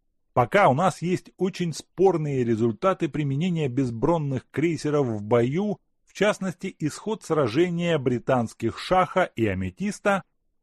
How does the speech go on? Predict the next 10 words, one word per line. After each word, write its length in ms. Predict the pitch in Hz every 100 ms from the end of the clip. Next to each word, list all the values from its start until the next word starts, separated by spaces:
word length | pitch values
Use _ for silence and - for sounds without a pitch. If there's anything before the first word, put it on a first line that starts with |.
| _
против 380 | 196 233 202 -
перуанского 800 | 165 151 139 180 160 - 147 139
монитора 720 | 127 120 110 147 156 147 - -
«Уаскар» 720 | 131 131 - - 180 92 - _ _ _ _ -
в 60 |
тысяча 300 | 143 117 -
восемьсот 460 | 101 107 101 190 180
семьдесят 460 | 160 160 - 151
седьмом 540 | - 156 113 107 101 101
году. 480 | 120 127 101 71